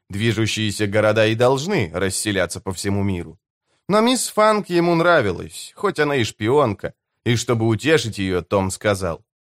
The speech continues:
"Пусть Медуза сильна, всё равно Лондону понадобятся годы, чтобы прогрызть дорогу сквозь такие огромные горы".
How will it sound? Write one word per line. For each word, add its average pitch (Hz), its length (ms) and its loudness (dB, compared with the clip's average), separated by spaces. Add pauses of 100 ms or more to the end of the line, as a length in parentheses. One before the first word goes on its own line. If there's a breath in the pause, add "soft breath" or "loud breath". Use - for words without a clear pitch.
(500)
"Пусть 202 300 0
Медуза 202 500 2
сильна, 160 640 2 (100)
всё 156 260 0
равно 156 320 4
Лондону 160 440 2
понадобятся 139 640 0
годы, 143 400 0
чтобы 104 320 -2
прогрызть 110 520 -2
дорогу 117 360 2
сквозь 110 320 -2
такие 135 360 0
огромные 131 420 0
горы". 131 380 -4